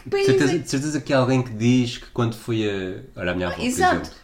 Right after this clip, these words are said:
Speaker 2: Quando foi a
Speaker 1: A minha avó
Speaker 2: não
Speaker 1: amanhã vai
Speaker 2: comeu
Speaker 1: ouvir isto
Speaker 2: Pronto.
Speaker 1: <laughs> e vai dizer
Speaker 2: Quando fui a, por exemplo,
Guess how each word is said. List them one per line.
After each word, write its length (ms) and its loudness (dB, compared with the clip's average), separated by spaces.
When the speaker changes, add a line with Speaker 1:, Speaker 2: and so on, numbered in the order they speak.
Speaker 2:
Quando 320 0
foi 500 -4
a 380 -2
Speaker 1:
A 60 -4
minha 160 2
avó 160 0
Speaker 2:
não 80 4
Speaker 1:
amanhã 300 2
vai 100 2
Speaker 2:
comeu 100 2
Speaker 1:
ouvir 240 0
isto 220 -6
Speaker 2:
Pronto. 300 -10
Speaker 1:
<laughs> 60 -20
e 220 4
vai 200 2
dizer 440 0
Speaker 2:
Quando 320 -4
fui 500 -6
a, 460 -6
por 120 -10
exemplo, 420 -8